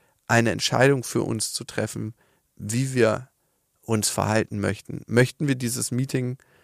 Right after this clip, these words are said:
nicht machen, weil wir Angst haben, vor unseren Kollegen zu reden? Möchten wir unserem Partner nicht sagen, was uns wirklich bedeutet, weil wir so voller Scham sind? Was es auch immer ist, wir brauchen unsere Gefühlsbereitschaft,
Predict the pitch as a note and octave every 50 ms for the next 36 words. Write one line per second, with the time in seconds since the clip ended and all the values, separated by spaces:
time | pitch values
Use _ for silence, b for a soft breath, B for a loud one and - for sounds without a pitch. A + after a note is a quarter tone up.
0 | _ _ _ B2 A#2 C3 C3 - - - - A2+ A2+ B2 - - D#3 D3+ B2 A2+
1 | G#2+ A2 A2 - A2 B2 - - - B2 A#2 A#2 A#2 A2+ A#2 A#2 A2+ A2 G#2+ -
2 | - A2+ A#2 C#3+ F3 G#3 F#3+ - - E3+ E3+ E3 E3 D#3+ E3 E3 E3+ b b b
3 | b b b b b b b - A#2+ B2 B2+ - - - B2+ A#2+ B2 B2 A#2+ A2+
4 | G2+ A2+ G#2+ A#2 G#2 - - A#2 A2 G#2 - A#2+ A#2 A2+ - - - - G2+ G#2+
5 | A2 A2 G#2+ - A2 A2 - - A2 - - G#2+ - - - - A2 A#2 C3 C3
6 | - D#3+ D#3+ b b b b b b b b _ _ - G#2 G#2+ G2+ G#2 G2+ G2+
7 | A2 G#2+ G#2 G2+ - - - - _ - - - A2+ - - - G#2+ G#2 G2+ -
8 | - - A2 A2 B2 C#3+ D3 D3+ D#3+ F3 F3+ b b b b b b b b -
9 | - C3+ C#3+ - F#3 - - - - A2 - - - C#3 C#3 C#3+ C#3+ - - C3+
10 | B2 - - - - _ _ _ _ _ _ _ _ _ _ - G#2 G2+ G2+ G2+
11 | A2 C3 - - C#3+ C3 B2+ B2 A2+ A2 A2 - - - D#3 - - - A2+ G#2+
12 | G2+ G#2+ G#2 - - C3 C3 -